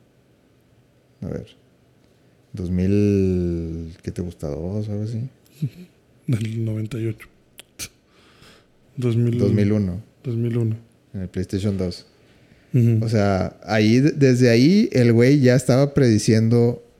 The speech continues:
Speaker 1: cómo el internet iba a dominar la manera en que todos piensan.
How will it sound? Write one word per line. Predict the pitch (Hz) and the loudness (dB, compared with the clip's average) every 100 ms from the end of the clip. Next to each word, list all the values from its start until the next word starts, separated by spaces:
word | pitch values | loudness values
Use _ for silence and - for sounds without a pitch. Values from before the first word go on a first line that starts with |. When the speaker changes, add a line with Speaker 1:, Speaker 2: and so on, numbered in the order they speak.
| _ - | _ -4
Speaker 1:
cómo | 113 113 | 0 2
el | 120 | 4
internet | 123 110 101 90 98 110 127 _ _ _ _ _ _ | 2 2 0 2 2 0 -2 _ _ _ _ _ _
iba | 101 95 98 98 101 | -2 0 2 0 -2
a | 95 90 | -2 -2
dominar | 90 87 87 90 95 - - | 0 -2 -2 0 -2 -4 -2
la | 98 | 0
manera | 90 85 | 0 0
en | 87 | -2
que | 101 | -4
todos | - 78 87 | -4 -2 -4
piensan. | - 87 82 90 | -4 -6 -6 -12